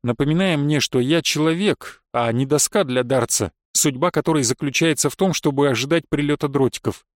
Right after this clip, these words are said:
И я смог полностью вернуться в нашу реальность, где воинство нищих и убогих возвращалось в крепость. Что должны чувствовать люди, которые избежали неминуемой смерти?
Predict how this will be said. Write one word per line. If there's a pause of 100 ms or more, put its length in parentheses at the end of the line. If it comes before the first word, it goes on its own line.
(420)
И
я
смог
полностью
вернуться
в
нашу
реальность,
где
воинство
нищих
и
убогих
возвращалось
в
крепость. (840)
Что
должны
чувствовать
люди,
которые
избежали
неминуемой
смерти?